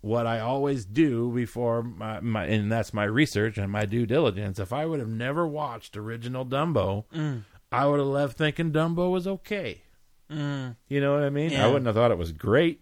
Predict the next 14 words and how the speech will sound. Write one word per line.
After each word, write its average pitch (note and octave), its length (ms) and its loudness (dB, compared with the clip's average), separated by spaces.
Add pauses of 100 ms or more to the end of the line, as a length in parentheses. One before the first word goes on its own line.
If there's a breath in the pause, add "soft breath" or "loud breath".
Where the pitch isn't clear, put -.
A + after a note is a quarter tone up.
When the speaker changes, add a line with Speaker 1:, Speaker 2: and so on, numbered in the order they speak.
Speaker 1:
but C#3 160 6
I D3 80 6
would, D#3+ 140 4
Speaker 2:
Yeah. G#2+ 40 -6 (400)
Speaker 1:
I A3+ 60 4
would A#3 100 4
have F3 60 -6
thought, A3+ 260 2 (480)
"Yeah, D4+ 160 0
it's C4+ 80 2
all A#3 60 4
right." A#3+ 180 0 (720)
You G#3+ 120 -2
know? G#3 220 0